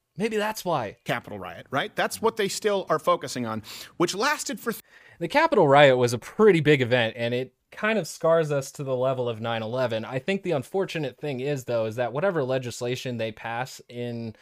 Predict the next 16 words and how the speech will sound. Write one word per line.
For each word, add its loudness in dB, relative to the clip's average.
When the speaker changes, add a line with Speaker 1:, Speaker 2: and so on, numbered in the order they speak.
Speaker 1:
uh, -2
in -2
relation -2
to -2
J -2
six -4
is -8
going -2
to -10
be -2
used -4
against -4
left-wing -4
movements -6
as -12
well. -8